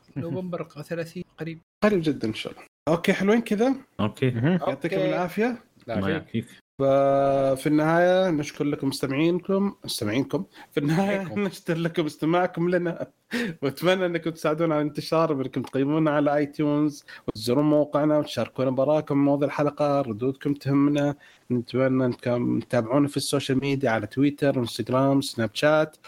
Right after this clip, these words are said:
Speaker 2: وترى حنا فتحنا جروب على تيليجرام، حياكم الله. وسبسكرايب في اليوتيوب، لأن زي ما قلنا ننزل كل أسبوع،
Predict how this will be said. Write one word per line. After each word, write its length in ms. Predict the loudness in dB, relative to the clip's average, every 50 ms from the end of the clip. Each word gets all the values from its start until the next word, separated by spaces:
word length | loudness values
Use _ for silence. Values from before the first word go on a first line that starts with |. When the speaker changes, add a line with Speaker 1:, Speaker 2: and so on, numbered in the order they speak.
| -20 -14 -14
Speaker 2:
وترى 240 | -6 -2 -2 -2
حنا 240 | 0 0 2 0 0
فتحنا 420 | -2 -2 -2 -2 0 0 0 0 0
جروب 440 | 0 0 2 2 2 2 0 -2
على 420 | -2 0 0 2 2 0 0 -2 -2 -2
تيليجرام، 540 | -2 0 0 0 2 2 2 2 2 0 -2 -4 -8
حياكم 480 | -6 -4 -4 -2 -2 -4 -4 -2 0
الله. 360 | 0 2 2 2 0 0 -2 -6 _ _ -20 _ _ -2
وسبسكرايب 1200 | 2 2 4 4 4 2 2 2 2 2 2 2 2 0 -2 -4 -6 -10 -8 -8 -2 0 0 0 0
في 80 | 0
اليوتيوب، 600 | 0 2 2 2 2 2 2 2 2 2 0 -2 -8 -8
لأن 300 | -6 -4 -4 -2 -2 -2
زي 140 | -2 -2 -2
ما 120 | -2 -2
قلنا 420 | -2 -2 -2 -2 -2 0 0 0 0
ننزل 380 | 0 0 -2 -2 -4 -6 -6
كل 180 | -4 -4 -4 -4
أسبوع، 540 | -4 -6 -4 -2 0 2 2 2 0 -2